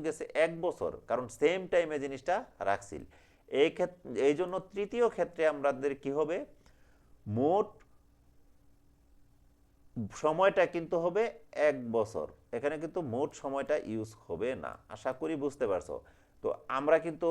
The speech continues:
আহ, আগে এখানে লিখছি প্রথম ক্ষেত্রে, এই জায়গায় দ্বিতীয় ক্ষেত্রে লিখছি, এখন এখানে কিন্তু লিখতে হবে আমাদের তৃতীয়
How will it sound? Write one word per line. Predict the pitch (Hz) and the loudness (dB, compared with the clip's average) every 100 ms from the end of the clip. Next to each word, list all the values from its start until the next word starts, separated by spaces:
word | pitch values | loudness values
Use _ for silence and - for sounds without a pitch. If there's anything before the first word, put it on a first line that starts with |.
| 170 | 2
আহ, | 160 - _ - 107 117 113 135 | -2 -10 _ -6 -2 0 2 2
আগে | 139 156 | 4 4
এখানে | 139 147 143 139 | 4 2 -2 -2
লিখছি | 139 - 139 | -2 -4 -6
প্রথম | - 139 - 127 | -2 -2 -4 -10
ক্ষেত্রে, | 120 127 123 123 120 120 120 _ _ _ - | -6 -6 -6 -2 -2 -2 -8 _ _ _ -2
এই | 113 | 0
জায়গায় | 127 131 | 2 0
দ্বিতীয় | 120 98 113 147 147 | -2 -4 -4 -4 -4
ক্ষেত্রে | 131 - 123 | -6 -4 -4
লিখছি, | 120 117 131 131 | -4 -8 -12 -8
এখন | - - 117 | -8 -6 -6
এখানে | 113 135 131 | -6 -6 -8
কিন্তু | 123 120 127 | -8 -8 -8
লিখতে | 120 - | -8 -8
হবে | 127 123 | -6 -6
আমাদের | 123 135 156 - _ | -6 -6 -8 -10 _
তৃতীয় | 147 143 156 | -10 -6 -2